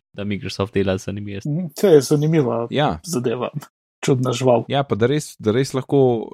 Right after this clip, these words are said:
Speaker 3: da res lahko porinejo svoj O S, tako kot ga hočejo, a ne. Ker v, v, ker drugi pač imajo tisto tekmo do cen, ki so v kleti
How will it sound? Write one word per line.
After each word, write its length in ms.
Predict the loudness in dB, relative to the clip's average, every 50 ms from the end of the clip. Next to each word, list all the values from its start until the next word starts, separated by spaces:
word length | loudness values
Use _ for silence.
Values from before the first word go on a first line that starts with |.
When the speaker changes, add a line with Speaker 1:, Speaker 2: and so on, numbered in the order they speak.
| -18 -20
Speaker 3:
da 180 | -10 -4 -2 0
res 200 | 0 0 0 0
lahko 280 | -2 -4 -2 -4 -6 -6
porinejo 560 | -2 0 2 2 4 4 2 2 0 0 -2
svoj 280 | -4 -2 0 0 2 2
O 120 | 2 2 2
S, 220 | 2 2 0 -2
tako 160 | -4 -4 0
kot 160 | 2 2 2
ga 60 | 2 0
hočejo, 400 | 0 0 -2 -2 -2 -4 -6 -4
a 120 | -4 -4
ne. 120 | -4 -4 -6 -8 -10 _ _
Ker 220 | -2 0 0 0 0 -4 _ _ _ _ _ _ _ _ _ _ _ _ _ _ -10
v, 100 | -2 0 2 4 4 2
v, 100 | 2 0 0 2 2 2 0 -2
ker 180 | -2 -4 -6 -2
drugi 280 | 0 0 2 2 0
pač 360 | 0 2 2 2 2 0 -2
imajo 280 | -2 0 2 2 2 0
tisto 340 | -2 -4 -8 -4 -4 -4 -2
tekmo 440 | -2 -2 -4 -2 0 0 0 2 2
do 180 | 2 2 2 2 2 2 2 0 0 0 -2 -4 -6 -10 _ _ _ _ _ _ -12 -12 -10 -10 -12 -14 _ _ _ _ _ -10
cen, 280 | -4 0 2 2 2 0
ki 160 | 0 -4 -4
so 180 | 0 2 4
v 80 | 4 4
kleti 400 | 2 0 0 0 2 2 0